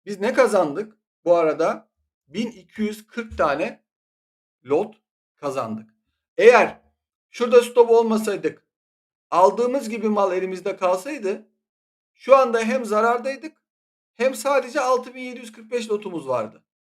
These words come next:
Fakat biz doğru yerde stop olduk. Arada geçen sürede paramızı para piyasası fonunda değerlendirdik. Dönüş noktasından şirketle beraber geri alımın olduğu gün şirketle beraber alım yapıp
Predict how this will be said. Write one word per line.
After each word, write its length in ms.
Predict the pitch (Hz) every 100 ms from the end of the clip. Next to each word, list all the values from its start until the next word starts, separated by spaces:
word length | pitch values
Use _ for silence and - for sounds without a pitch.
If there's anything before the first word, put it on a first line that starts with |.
| _ _ _ _
Fakat 360 | 190 247 254 262
biz 160 | 233
doğru 220 | 226 240
yerde 300 | 294 277 226
stop 280 | 208 - 170
olduk. 360 | 143 113 110 _ _ _ _ _ _ _ _ -
Arada 280 | 170 220 240
geçen 360 | 247 254 247
sürede 640 | 220 233 240 233 247 226 _ _
paramızı 440 | 190 226 233 226 220
para 220 | 220 226
piyasası 380 | 233 226 226 220
fonunda 400 | 233 240 262 254
değerlendirdik. 720 | 220 180 151 131 113 107 _ _ _ _ _ _ _ _ _ _ _ _ _ 160
Dönüş 320 | 208 247 -
noktasından 840 | 247 247 247 220 247 233 226 -
şirketle 560 | _ 208 220 240 240 233
beraber 380 | 226 220 226 214
geri 280 | 214 202 220
alımın 300 | 214 214 208
olduğu 400 | 202 185 220 214
gün 160 | 208
şirketle 560 | 208 - - 214 214 202
beraber 360 | 196 185 196
alım 300 | - 180 233
yapıp 380 | 220 - 208 -